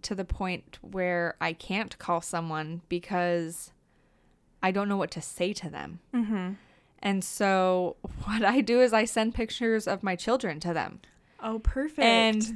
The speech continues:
Speaker 1: they respond, and they're like,
Speaker 2: <laughs>
Speaker 1: "How are you doing?" You
Speaker 2: Mm-hmm.
Speaker 1: know, which I have no idea what to say to them, but they start the conversation.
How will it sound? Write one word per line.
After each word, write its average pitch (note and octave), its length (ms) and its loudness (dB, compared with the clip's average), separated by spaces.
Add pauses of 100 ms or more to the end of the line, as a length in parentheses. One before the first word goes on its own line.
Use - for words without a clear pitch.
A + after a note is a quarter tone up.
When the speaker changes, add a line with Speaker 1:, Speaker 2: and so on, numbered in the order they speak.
Speaker 1:
they A3+ 540 8
respond, A#3+ 960 4
and A3 240 4
they're A3+ 160 8
like, A#3 220 6
Speaker 2:
<laughs> A#3 100 -4
Speaker 1:
"How B3+ 60 8
are D4+ 140 8
you F4+ 160 8
doing?" G#4 600 6
You A3 120 6
Speaker 2:
Mm-hmm. C4 80 8
Speaker 1:
know, G#3 500 6 (240)
which C#4 460 2 (440)
I B3+ 80 8
have D4+ 140 6
no D#4+ 140 6
idea E4 160 6
what D#4 80 2
to - 60 -6
say D4+ 140 2
to C#4+ 80 -2
them, D#4+ 240 6
but B3+ 240 6
they C4+ 200 8
start C4 260 0
the A#3+ 60 -12
conversation. B3 920 -2